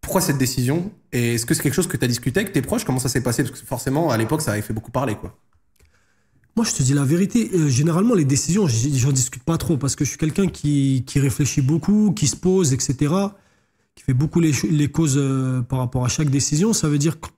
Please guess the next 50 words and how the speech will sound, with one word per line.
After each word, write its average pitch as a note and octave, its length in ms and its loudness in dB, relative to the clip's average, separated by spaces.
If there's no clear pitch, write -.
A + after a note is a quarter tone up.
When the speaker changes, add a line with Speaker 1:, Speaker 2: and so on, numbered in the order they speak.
Speaker 2:
j'essaye D3+ 380 0
de E3 60 2
prendre E3 240 2
mes D#3 40 2
propres D3+ 240 0
décisions, D3 300 0
tu - 80 -4
vois, D3+ 100 2
j'essaye C3 220 0
de C3+ 80 0
pas D3+ 180 0
être C3+ 60 -2
trop - 200 -4
influencé C#3 580 -2
par B2+ 160 -2
mon B2+ 140 -2
entourage, C3 460 -2
même D#3 140 2
si F#3+ 160 2
je C3 80 2
demande, F3+ 280 2
tu C#3+ 100 -4
vois. D3 160 -4
Je C3+ 60 2
demande, F#3+ 280 4
mais E3+ 80 4
sans E3+ 140 0
trop - 160 0
demander. D#3+ 320 0
Et D#3+ 560 2
pour D3+ 180 0
reprendre F#3 300 2
à F3 40 4
la E3+ 120 2
base, G#3 220 2
tu F#3 100 0
vois, F#3+ 60 2
moi, F#3 120 4
j'ai C3 120 2
fait, D3 120 0
comme C#3+ 160 0
t'as D#3 80 0
dit, D3 140 0
toutes E3 220 0
les C#3+ 160 4
équipes C#3 200 0
de C#3+ 60 2
France C#3 240 -2
de C#3 80 2
jeunes. F3 340 0